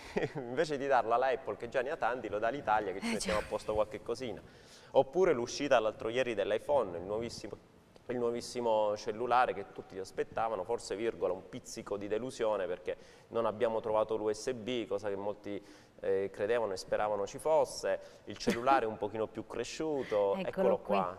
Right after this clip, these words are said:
Speaker 1: la, la regia sempre, io ringrazio anche la regia in questi anni perché
Speaker 2: Oh,
Speaker 1: veramente
Speaker 2: mamma mia, loro vanno sì ringraziati.
Speaker 1: loro vanno premiati tutti quanti perché la mattina arrivo, sono terribile, gli ultimi cinque minuti dobbiamo fare questo, dobbiamo fare quest'altro e sono sempre lì pronti e puntuali a supportare.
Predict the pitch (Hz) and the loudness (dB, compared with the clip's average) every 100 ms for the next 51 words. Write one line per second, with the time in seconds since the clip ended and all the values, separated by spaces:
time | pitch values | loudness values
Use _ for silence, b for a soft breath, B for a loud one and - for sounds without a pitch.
0 | 90 85 90 90 95 95 104 101 110 104 | -12 -8 -4 -2 -2 -4 -2 -2 -2 -4
1 | 95 156 143 117 120 - 139 127 120 107 | 2 4 4 2 0 0 -2 0 0 0
2 | 113 139 110 98 - 104 98 90 87 92 | -2 -4 -2 -4 -2 -2 -2 -2 -6 -2
3 | - 208 214 208 202 185 185 185 185 180 | 4 6 6 4 4 2 2 2 4 4
4 | 240 269 220 196 185 226 208 190 196 175 | 6 6 4 2 0 0 2 4 6 6
5 | 160 139 131 123 151 151 143 117 98 - | 6 6 4 2 2 4 4 4 2 -2
6 | 101 131 120 139 131 160 143 117 107 104 | -8 -8 -8 -4 2 2 2 0 0 0
7 | 113 107 107 113 - 147 123 117 139 147 | 0 2 2 0 -4 -2 0 0 -2 0
8 | 135 120 110 104 107 139 120 139 135 123 | 0 0 -2 0 -2 -2 -4 2 4 4
9 | 117 - 113 104 113 113 131 120 135 147 | 0 -6 -6 -4 -2 -2 0 -2 -2 -2
10 | 160 151 135 123 135 147 147 156 135 113 | -2 -2 -4 -4 -4 -4 -4 -4 -6 -8
11 | - 113 113 156 143 139 120 120 135 135 | -4 -2 -2 -2 -4 -2 -4 -4 -6 -4
12 | 139 139 123 - 110 113 110 110 104 - | -4 -4 -6 -8 -10 -6 -2 -2 -2 -8
13 | 104 101 98 98 82 76 | -12 -10 -8 -4 -4 -4